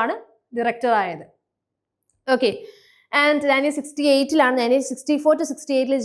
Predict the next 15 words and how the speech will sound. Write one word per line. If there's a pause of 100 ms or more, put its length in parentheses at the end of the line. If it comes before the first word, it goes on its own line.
(140)
റിച്ചാർഡ്
ഹോഗാർട്സ്
ആയിരുന്നു.
Just
after
nineteen
sixty
eight,
after
his (100)
departure, (420)
Stuart
Hall
becomes
his